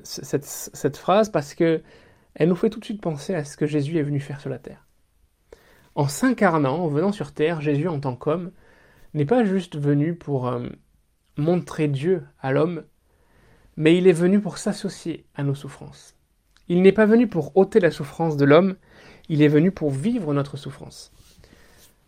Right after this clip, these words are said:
Si nous plongeons nos regards dans Ésaïe, le prophète Ésaïe, au chapitre cinquante-trois, nous voyons dans ce texte une prophétie qui s'associe à, et qui, qui, qui, qui parle de Christ en avance, au Messie, à la venue du Messie, et, et plusieurs termes sont associés à, à, à ce Messie. Il est parlé de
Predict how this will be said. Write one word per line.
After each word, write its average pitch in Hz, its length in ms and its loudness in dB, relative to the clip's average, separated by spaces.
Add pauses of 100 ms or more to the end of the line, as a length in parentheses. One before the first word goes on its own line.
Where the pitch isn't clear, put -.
(140)
Si - 200 -2
nous 190 200 6
plongeons 180 320 2
nos 196 120 2
regards 170 360 4
dans 143 220 -2
Ésaïe, 156 540 0
le 170 100 -2
prophète 143 400 -6
Ésaïe, 143 360 0
au 160 80 2
chapitre 143 280 -8
cinquante-trois, 143 520 -2
nous 160 140 0
voyons 147 220 0
dans 160 100 -2
ce 143 120 -12
texte 180 360 -6
une 143 140 -2
prophétie 151 600 -8
qui 139 140 -16
s'associe 143 680 -8
à, 139 80 -8 (300)
et - 20 -18
qui, - 220 -12
qui, 147 180 -12
qui, 143 240 -8
qui 151 160 -6
parle 160 460 0
de 139 100 -6
Christ - 480 -6
en 135 200 -2
avance, 143 500 -2 (460)
au 135 80 -4
Messie, 147 480 -2
à - 20 -2
la 139 80 4
venue 147 180 2
du 151 100 0
Messie, 151 520 -2
et, 147 240 -2
et 147 60 0
plusieurs 185 340 -2
termes 208 340 0
sont 139 220 -6
associés 147 380 0
à, 139 200 -2
à, 131 320 -10
à 131 60 -8
ce - 140 -8
Messie. 131 380 -4
Il 170 60 -2
est 135 140 -2
parlé 170 260 6
de 147 220 0